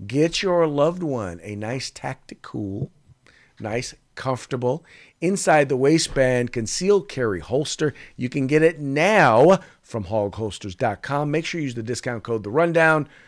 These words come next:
All capitals, all capital letters, no spaces. Get your holster today. All right, this first one has to do with fact checkers. Now, Mike, I will tell you, it's the funniest thing. I posted a video for a client yesterday that was about,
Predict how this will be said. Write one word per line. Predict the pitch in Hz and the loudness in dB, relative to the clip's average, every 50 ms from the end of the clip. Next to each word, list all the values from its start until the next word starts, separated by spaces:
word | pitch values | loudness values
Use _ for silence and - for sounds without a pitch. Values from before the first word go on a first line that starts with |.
| _ _ _ _ _ _ _ _ _ _ _ _ _ - | _ _ _ _ _ _ _ _ _ _ _ _ _ 4
All | 175 160 143 | 6 6 6
capitals, | - - 143 139 127 - 127 127 127 120 131 113 - - - - 170 160 | 6 4 2 2 2 2 0 -2 -2 -2 -4 -8 -12 -16 -14 -8 -4 -2
all | 135 147 147 143 | 2 2 2 2
capital | - 151 135 127 - 135 123 | 2 0 0 0 0 0 2
letters, | 123 123 120 117 120 117 110 98 - _ _ - | 4 4 4 4 4 2 0 -2 -6 _ _ -12
no | 101 95 98 107 120 127 | -10 -6 -2 0 0 0
spaces. | 120 - - 107 101 95 - 95 92 87 - - - - _ _ _ _ _ _ _ _ | 0 -2 -4 -4 -4 -4 -6 -8 -8 -10 -10 -14 -20 -20 _ _ _ _ _ _ _ _
Get | - 123 107 - | -8 -8 -8 -6
your | 107 | -8
holster | 92 90 76 - - - - - _ _ _ | -10 -10 -14 -16 -18 -20 -20 -20 _ _ _
today. | - 82 71 - - - _ _ _ _ _ - _ _ _ _ _ _ _ _ _ _ _ _ _ _ _ _ _ _ - | -20 -18 -16 -16 -18 -20 _ _ _ _ _ -20 _ _ _ _ _ _ _ _ _ _ _ _ _ _ _ _ _ _ 2
All | 151 156 156 | 6 6 6
right, | 135 104 - - _ - | 6 4 0 -8 _ -14
this | - 107 107 110 143 180 175 - - | -12 -10 -8 -4 -4 -2 -2 -2 -4
first | - - 190 226 247 240 - - | -2 2 4 6 6 6 4 0
one | 160 147 143 143 | 0 0 0 0
has | 135 135 139 120 | 0 -2 -2 -2
to | - 139 | -4 -4
do | 120 120 120 | -2 -2 0
with | 117 107 90 | -2 -2 -4
fact | - - 117 117 110 - | -2 -2 -2 -2 -2 -4
checkers. | - 110 87 - 101 92 | -8 -10 -10 -10 -10 -6
Now, | 123 135 127 131 - - | -4 -2 -2 -4 -4 -4
Mike, | 160 156 170 185 202 - - - | 0 2 4 4 2 0 -4 -2
I | - 139 | -2 0
will | 143 131 127 | 0 0 -4
tell | - 143 139 | -2 0 0
you, | 131 120 | 0 0
it's | 110 101 | -2 -4
the | - 98 | -6 -6
funniest | - 127 131 143 139 127 - - | -4 -2 -2 -2 -2 -4 -4 -4
thing. | 127 120 110 95 - - - - - - - - | -4 -4 -4 -4 -8 -14 -20 -20 -20 -20 -14 -6
I | - 127 131 | -2 -2 -2
posted | - - 143 175 226 - - 285 208 | -2 0 -2 0 0 -2 -4 -2 -2
a | 156 | -2
video | 120 113 139 131 135 131 123 117 | 0 0 -2 0 4 4 2 2
for | - - 123 | 2 -2 -6
a | 110 104 | -6 -6
client | - - 127 123 123 123 123 123 120 | -6 -4 -2 0 0 0 0 -2 -2
yesterday | 113 110 107 - - - 117 104 113 110 107 104 104 | -2 -2 0 0 -2 -2 -2 -4 -2 -2 0 -2 -2
that | 98 113 117 | -4 -6 -8
was | 117 107 110 | -8 -10 -6
about, | 95 101 123 127 135 131 123 - | 0 2 4 6 6 4 2 -2